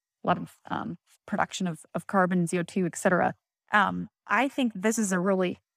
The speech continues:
area that's ripe for innovation. So how do we think about building the next generation of technologies that not only impact human health, but are impacting environmental health and vice versa? Because at the end of the day, I think, again, coming back to that initial conversation,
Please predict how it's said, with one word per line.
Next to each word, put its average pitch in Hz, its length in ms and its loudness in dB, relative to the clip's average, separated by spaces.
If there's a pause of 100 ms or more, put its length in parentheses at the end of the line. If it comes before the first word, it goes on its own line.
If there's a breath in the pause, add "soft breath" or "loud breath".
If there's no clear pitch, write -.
(240)
area 196 340 4
that's 180 220 0
ripe 170 300 0
for 196 120 -6
innovation. 262 680 0
So 185 160 0
how 185 280 2
do 190 100 -2
we 196 120 -2
think 175 360 -6
about 175 400 -2 (400)
building 190 320 2
the 180 60 0
next 170 260 -4
generation 170 760 -4
of 165 320 0
technologies 165 880 -2 (280)
that 214 160 4
not 220 180 4
only 226 460 0
impact 185 300 -4
human 185 220 -2
health, 185 300 -2
but 180 120 0
are 175 340 -4 (260)
impacting 175 360 -2
environmental 170 540 -4
health 170 280 -4
and 202 100 2
vice 208 260 2
versa? - 300 -6
Because 208 360 -2 (340)
at 202 60 -6
the 226 80 4
end 233 80 6
of 214 40 0
the 208 60 0
day, 196 160 0
I 180 40 -4
think, 185 300 -6 (640)
again, 196 280 0
coming 185 160 -2
back 170 180 2
to - 60 -4
that 175 180 0
initial 190 300 2
conversation, 185 680 0